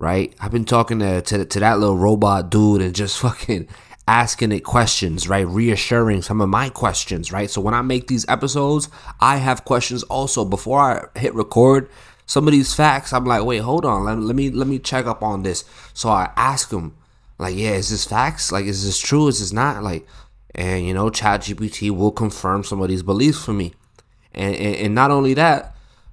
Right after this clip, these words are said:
but it'll, it'll also clarify some of the shit that I'm reading for me. So that's why I've really been fucking with Chat G P T and artificial intelligence, just 'cause it's been so fucking useful for me, for me. Um, but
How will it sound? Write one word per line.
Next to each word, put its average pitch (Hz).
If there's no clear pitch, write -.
but 113
it'll, 113
it'll 117
also 135
clarify 117
some 120
of 113
the 110
shit 113
that 107
I'm 107
reading 131
for -
me. 85
So 101
that's 127
why 135
I've 113
really 123
been 104
fucking 123
with 107
Chat 107
G 101
P 90
T 110
and 90
artificial 101
intelligence, 90
just -
'cause 98
it's 92
been 98
so 104
fucking 92
useful 107
for -
me, 85
for -
me. 87
Um, 85
but 98